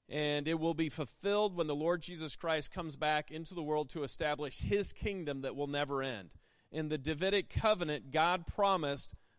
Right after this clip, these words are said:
the family of David three things. One, to put David's family on the throne after him. Two, to establish the throne or authority forever in the hands of David's family,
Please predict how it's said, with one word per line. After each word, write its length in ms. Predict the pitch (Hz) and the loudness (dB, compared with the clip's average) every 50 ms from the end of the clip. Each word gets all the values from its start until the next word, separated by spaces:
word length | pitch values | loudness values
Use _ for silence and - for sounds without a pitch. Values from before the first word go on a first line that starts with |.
| _ _ | _ _
the 160 | - 143 135 | -2 -2 -2
family 540 | - - - 180 185 190 196 196 190 185 170 | -2 -2 -2 0 0 2 2 2 2 2 2
of 100 | 156 135 | 2 2
David 420 | 127 160 165 165 151 156 139 120 - | 2 2 2 4 2 0 -2 -2 -4
three 260 | - 160 185 190 185 | -2 2 2 2 2
things. 500 | 175 - - 180 156 127 110 104 101 - | 2 0 2 2 2 0 -2 -6 -8 -6
One, 440 | 131 147 165 175 185 202 214 220 196 | 0 4 4 6 6 6 4 2 -2
to 140 | - - 160 | -4 -6 -4
put 540 | - - 202 190 185 180 - - 131 - | 0 4 4 4 4 4 0 -8 -18 -6
David's 440 | - 180 190 208 233 233 240 214 175 | -2 2 4 4 4 4 2 0 0
family 540 | - - 196 196 196 196 190 180 170 160 156 | -2 -2 0 2 2 2 0 0 0 0 2
on 180 | 143 156 165 160 | 2 2 2 2
the 100 | 151 135 | 0 -2
throne 340 | - - 180 175 175 170 | -2 0 0 2 2 2
after 400 | 160 156 156 151 - - 160 139 | 2 2 0 0 0 -2 -2 0
him. 200 | 135 147 165 170 - - - _ _ _ _ | 0 0 -2 -6 -10 -14 -20 _ _ _ _
Two, 300 | - - 220 226 240 240 | -4 0 0 2 2 0
to 180 | - - 220 185 | 0 0 2 2
establish 640 | 165 - - - 214 202 202 202 202 196 180 - | 2 2 2 2 4 6 6 6 4 2 -2 -4
the 140 | - - 175 | -4 -6 -6
throne 560 | - - 175 175 175 180 180 185 185 180 175 - - - _ _ - - | -6 0 2 4 4 4 4 2 2 0 -4 -8 -14 -20 _ _ -6 0
or 140 | 151 156 151 | 4 4 4
authority 540 | 143 - - - 196 196 196 196 185 180 165 | 4 2 -2 0 2 4 4 4 4 2 0
forever 480 | - - 156 156 151 156 165 170 180 | -2 -2 0 2 2 4 4 2 2
in 80 | 165 151 | 0 0
the 80 | 147 | -2
hands 300 | - - 175 170 165 139 | -2 -2 -2 -2 -4 -4
of 100 | 156 143 | -4 -2
David's 340 | 131 156 156 156 147 139 - | 0 0 2 0 0 -4 -4
family, 540 | - - 175 170 170 160 147 135 123 127 127 | -2 0 0 2 2 2 0 0 -2 -2 -4